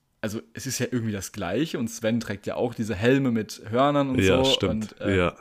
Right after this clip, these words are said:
Speaker 1: die Wikinger nie hatten, Wikinger hatten nie Helme mit Hörnern, finde ich auch lustig, warum auch immer das irgendwie so entstanden ist. Aber da ist auch, ne, also die einen sind Piraten, die einen Wikinger, finde ich auch sehr, sehr interessant irgendwie.
Speaker 2: Ja, stimmt. Dieses Piraten ist dann gleich so ein bisschen, ja, negativer konnotiert irgendwie.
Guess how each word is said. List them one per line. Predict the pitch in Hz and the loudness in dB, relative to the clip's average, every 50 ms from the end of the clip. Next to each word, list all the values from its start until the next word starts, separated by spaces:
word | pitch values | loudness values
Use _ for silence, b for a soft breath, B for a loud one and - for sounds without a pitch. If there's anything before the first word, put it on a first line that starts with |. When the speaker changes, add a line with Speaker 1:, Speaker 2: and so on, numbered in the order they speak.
| - - | -2 0
Speaker 1:
die | 160 147 | 2 4
Wikinger | 143 156 151 151 143 135 131 | 4 4 4 4 6 6 6
nie | 147 143 127 | 6 6 6
hatten, | 117 120 135 - 170 160 | 6 6 4 4 4 4
Wikinger | 135 123 120 120 117 107 98 | 4 2 2 0 0 0 0
hatten | 95 98 - - 123 | 0 -2 -2 0 0
nie | 127 135 135 | 2 2 4
Helme | 127 131 143 143 | 2 2 2 2
mit | 143 143 135 | 0 0 2
Hörnern, | 147 151 156 175 170 - | 2 2 2 2 -2 -2
finde | - 110 104 | -4 -4 -4
ich | - - | -4 -4
auch | - 113 110 | -6 -4 -4
lustig, | 123 139 - - 165 156 - | -4 -6 -4 -6 -6 -6 -4
warum | - 101 107 101 | -6 -4 -4 -4
auch | 92 | -4
immer | 95 107 104 | -6 -6 -6
das | - 101 107 | -6 -10 -12
irgendwie | - 95 113 104 98 98 - - _ _ | -10 -8 -6 -6 -6 -8 -10 -16 _ _
so | - 107 98 | -14 -12 -10
entstanden | 90 104 - - 110 123 135 | -10 -10 -10 -8 -6 -6 -6
ist. | 156 175 - B B B B B B B B B B _ | -6 -8 -10 B B B B B B B B B B _
Aber | - 107 113 113 | -4 -2 0 2
da | 120 131 127 | 4 4 4
ist | 143 139 - - | 2 0 -2 -2
auch, | - 151 151 - - | 0 0 0 0 0
ne, | - 120 135 151 - - - - | 0 2 2 2 0 -2 -4 -6
also | 95 107 113 113 | -6 -4 -2 -2
die | 113 - | -2 0
einen | 117 127 127 127 | 2 2 2 2
sind | 117 117 | 0 -2
Piraten, | 123 117 120 123 151 - 139 | -2 0 0 0 0 -2 -2
die | 131 | -4
einen | 123 127 127 | -2 -2 -4
Wikinger, | 143 135 - 98 90 92 | -4 -6 -8 -10 -10 -10
finde | 95 101 98 | -10 -12 -12
ich | 98 - | -12 -12
auch | - 101 104 | -12 -14 -14
sehr, | - - 101 95 95 92 107 113 _ - | -12 -12 -12 -10 -10 -12 -14 -18 _ -16
sehr | - 98 95 95 | -14 -14 -12 -12
interessant | - - - - - - 98 98 98 - | -14 -16 -18 -20 -18 -14 -12 -12 -12 -12
irgendwie. | - - 90 90 87 90 | -14 -14 -14 -10 -4 2
Speaker 2:
Ja, | 90 90 101 | 4 4 4
stimmt. | 92 - - 101 85 80 - | 4 2 -2 -2 -4 -4 -2
Dieses | - 87 85 - - | -4 -4 -4 -4 -2
Piraten | - 101 87 85 101 110 - 101 | 0 2 4 6 4 4 2 -2
ist | 95 - - - | -6 -4 -2 -2
dann | 95 95 | -2 -2
gleich | 92 - 98 98 92 - | 0 0 0 0 0 0
so | - 101 | -2 -4
ein | 98 95 | -4 -4
bisschen, | 95 - - - 98 92 92 90 | -4 -6 -2 -2 -2 -2 0 0
ja, | 87 85 85 | 2 2 2
negativer | 80 82 87 90 92 90 - - 98 87 92 85 | 2 0 2 2 2 2 2 0 -2 -2 -2 -2
konnotiert | - - - 85 82 82 80 - - 90 82 78 69 - | 0 -2 -2 0 0 -2 -4 -2 0 2 2 2 0 -2
irgendwie. | 78 78 80 82 80 87 85 82 - | -4 -4 -4 -4 -2 -2 -2 -4 -4